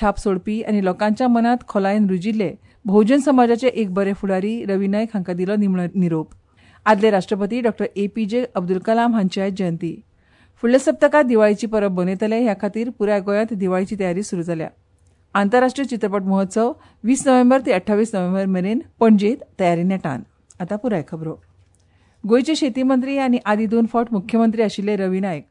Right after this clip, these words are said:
हांकां पिरायेच्या एकुणीसाव्या वर्सा काळजाचो आताकान काल मरण आयलें. गोंयच्या राजकारणाचेर आपली छाप सोडपी आनी लोकांच्या मनांत खोलायेन रुजिल्ले बहुजन समाजाचे एक बरे फुडारी म्हणून तांची नामना आशिल्ली.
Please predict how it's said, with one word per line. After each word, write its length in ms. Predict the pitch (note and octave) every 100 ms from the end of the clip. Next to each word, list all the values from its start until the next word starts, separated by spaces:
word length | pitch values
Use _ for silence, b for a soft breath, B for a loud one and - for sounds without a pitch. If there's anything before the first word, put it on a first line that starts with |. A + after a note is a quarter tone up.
| _
हांकां 200 | F#3+ G3+
पिरायेच्या 540 | G#3 G#3 G#3 G#3 A#3 A#3 -
एकुणीसाव्या 580 | F#3+ G#3+ G#3+ A3 G3+ G3
वर्सा 360 | F#3+ G#3 D#3+ - b b -
काळजाचो 380 | G3+ G3+ A3+
आताकान 420 | B3 G3 F#3+ G3+ G#3
काल 160 | F#3+
मरण 280 | F#3+ F3+ F3
आयलें. 220 | E3+ E3+ - b b b b G3+
गोंयच्या 300 | A3+ B3+ D4
राजकारणाचेर 600 | C4+ - C4+ C4+ D4 C#4+ -
आपली 220 | G#3 A3+ -
छाप 180 | G3+ -
सोडपी 460 | G3 F3+ G#3+ A#3 -
आनी 160 | G3+ G3
लोकांच्या 400 | F#3 F#3+ G3 A#3
मनांत 240 | A3+ A#3 B3
खोलायेन 380 | - F#3+ G3+ A3
रुजिल्ले 440 | F#3 G3+ A3 D#3+ b b b
बहुजन 360 | F#3 G#3 G#3+ C#4+
समाजाचे 480 | C#4+ B3+ A3+ A#3 B3
एक 200 | - G3+
बरे 220 | F#3 F#3+
फुडारी 400 | G3 F#3+ F#3 G3+
म्हणून 200 | A3 G#3
तांची 240 | G3 F#3 G#3+
नामना 320 | G3 F#3 F#3
आशिल्ली. 380 | E3+ E3+ E3